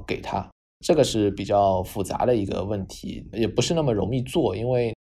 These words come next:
谁来分配，理论上来说，最好的话，我如果是在一个社区医院，那么可能他离社区最近，但问题是那些老人会不会到社区医院来看病，他觉得可能我更想去一个三甲医院去看病。如果在三甲医院去看病，人那么多，这个时候怎么能够及时分配？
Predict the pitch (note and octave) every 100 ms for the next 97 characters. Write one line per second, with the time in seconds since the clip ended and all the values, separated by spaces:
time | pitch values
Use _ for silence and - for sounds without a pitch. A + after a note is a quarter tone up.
0 | - - B2 B2 C3+ B2+ - A#2 F2+ -
1 | - G2+ C3+ D3+ C3+ G#2+ - A#2 A2+ C#3
2 | G2+ F#2+ G#2+ G2+ G2 G#2 A2+ G2+ A2+ A2+
3 | A2 G#2 A2 C3 A2+ A#2+ B2+ C3 G#2+ A#2
4 | A2 - G2+ G#2+ A2+ A2 G#2+ - G#2+ A#2
5 | A#2+ A2 C3+ F#2 - _ _ - C#3+ C#3
6 | C3+ B2+ C3 B2+ B2 C3 F#2 G2 G#2+ C#3+
7 | A#2+ A2+ G2+ A2+ - A#2+ A2+ A2 - A#2+
8 | A#2 D3+ G2 - G#2 G2+ G#2 G#2 F#2+ G2+
9 | F#2+ B2 A2 F2+ - G#2 G2+ G#2+ G2+ A#2+
10 | - F2+ F2+ F2+ - - G2+ F#2 - _
11 | _ _ A2+ B2 A2 G#2+ B2 A2 G2 A2
12 | A2+ - G#2+ G#2+ G2+ F#2 A#2+ G#2+ G#2+ A2+
13 | A#2 A#2 G#2+ G#2 G2+ G2 F#2+ F#2+ G2+ -
14 | G2 G#2 - G#2 A2 -